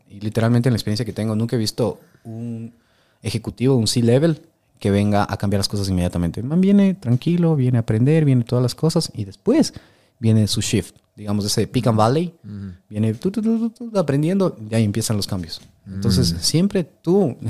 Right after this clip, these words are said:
Speaker 1: <laughs> ¿por qué vas a ser? Hay gente tal cual, que, que tiene mucho más experiencia que tú, que gana catorce o treinta veces más que tú, y empieza aprendiendo. ¿Por qué tú vas a querer, querer cambiar una corporación si tú apenas estás empezando?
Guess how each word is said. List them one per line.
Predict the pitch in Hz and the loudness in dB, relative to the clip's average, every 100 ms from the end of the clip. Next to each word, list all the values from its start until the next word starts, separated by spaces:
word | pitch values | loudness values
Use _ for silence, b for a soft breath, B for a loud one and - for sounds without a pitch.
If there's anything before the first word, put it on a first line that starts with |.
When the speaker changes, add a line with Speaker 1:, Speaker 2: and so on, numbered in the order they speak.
| 120 | 2
Speaker 1:
<laughs> | - - - | 2 -8 -2
¿por | 139 | 2
qué | 190 | 4
vas | 208 | 4
a | 180 | 2
ser? | - 165 - B B B B B | 0 0 -4 B B B B B
Hay | - 143 | -2 2
gente | 180 185 175 - _ _ | 2 2 0 -2 _ _
tal | - 151 | 0 4
cual, | 151 135 95 110 | 6 4 2 -6
que, | - 110 | -4 -4
que | - | -2
tiene | 113 139 | 2 6
mucho | 139 135 | 6 4
más | 139 123 | 2 0
experiencia | - 110 107 | 0 -2 -2
que | 85 | -6
tú, | - 80 _ _ | -10 -12 _ _
que | 104 101 | -2 2
gana | 117 135 156 143 - _ _ _ _ _ _ _ _ _ - - | 4 4 4 2 0 _ _ _ _ _ _ _ _ _ -18 -4
catorce | 110 - 131 127 | -4 2 2 2
o | 107 | 0
treinta | - 127 131 | 2 2 4
veces | 117 113 104 | 4 2 0
más | 98 | -2
que | - 90 | -2 -8
tú, | 90 90 - _ - | -6 -6 -8 _ -8
y | 107 | -2
empieza | 98 120 127 113 | 0 0 0 0
aprendiendo. | 110 95 117 104 - | -2 0 0 0 -6
¿Por | - | -10
qué | - | -8
tú | - | -2
vas | 165 151 | 0 0
a | |
querer, | - 107 117 | -2 -2 0
querer | 104 117 | 0 0
cambiar | 107 101 113 | 0 2 2
una | 123 117 | 4 2
corporación | - 98 - 90 87 - 143 127 110 b b b | 0 -2 0 0 0 2 4 4 -2 b b b
si | - | -16
tú | 143 | -6
apenas | 170 180 170 | 0 4 4
estás | 156 160 | 2 2
empezando? | 156 143 180 127 104 | 0 0 2 2 0